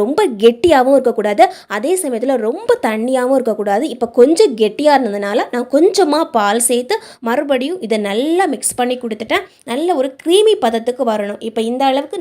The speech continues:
நல்லா மிக்ஸ் ஆயிருக்குது பாருங்க. கண்டிப்பா நம்ம கடைகள்ல ப்ளீச் பண்ணணும் அப்படின்னாவோ, அல்லது ஃபேஷியல் பண்ணணும் அப்படின்னாவோ அதிகமான காசு செலவாகும். ஆனா வீட்லயே ரொம்ப ஈஸியா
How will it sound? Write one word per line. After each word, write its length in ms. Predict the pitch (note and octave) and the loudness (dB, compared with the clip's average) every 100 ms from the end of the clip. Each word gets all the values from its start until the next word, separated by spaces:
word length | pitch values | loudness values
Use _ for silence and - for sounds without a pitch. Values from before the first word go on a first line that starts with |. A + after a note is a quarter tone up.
| C4 | -8
நல்லா 200 | G#3+ B3+ A3+ | -8 -8 -10
மிக்ஸ் 200 | - A#3+ | -8 -4
ஆயிருக்குது 320 | A3 G#3+ A3 A3+ | -4 -6 -8 -4
பாருங்க. 240 | G#3+ G#3+ D4+ G4+ _ _ _ _ _ _ _ _ _ - | -4 -2 -4 -6 _ _ _ _ _ _ _ _ _ -6
கண்டிப்பா 440 | C4 D#4+ G#4+ G4 C#4 E4 | -2 0 0 0 -2 -2
நம்ம 160 | A3+ G3+ | -2 -2
கடைகள்ல 560 | A3 G#3+ E4 G4 D4+ C4 - | 0 2 2 2 2 0 -2
ப்ளீச் 320 | F3+ A#3+ F#4 - | -2 0 0 0
பண்ணணும் 320 | B3+ A#3 A#3+ B3 | -4 -2 0 -2
அப்படின்னாவோ, 460 | A#3+ A3+ A#3+ A3+ E4+ - | -2 -2 0 2 0 0
அல்லது 320 | G3 B3+ C4+ E4+ - | 0 2 2 0 -2
ஃபேஷியல் 440 | G3 C4 - F#4+ F#4 | 0 0 2 2 2
பண்ணணும் 300 | B3 A#3 A#3+ | 0 0 0
அப்படின்னாவோ 400 | A3+ A#3 A3+ A#3+ C4 F#3 | -2 -2 0 0 -2 -4
அதிகமான 520 | F#3+ D#4 F#4 D4+ C#4 D4 | -2 0 2 2 0 -2
காசு 260 | A3+ G#3+ C4+ | -2 -2 -4
செலவாகும். 540 | C4 G#3 G3+ G3 C4+ G4 - - G3+ | -4 -4 -2 0 0 -2 -10 -14 -10
ஆனா 160 | A3+ C4+ G#3 | -6 -6 -6
வீட்லயே 580 | A#3+ E4 G#4 D#4 B3 B3 F4+ A3+ | 0 2 2 0 2 2 0 -2
ரொம்ப 200 | A3+ E4 G#4 D4 B3+ | -2 0 0 0 0
ஈஸியா 360 | D#4+ D#4+ B3 | -2 -2 -2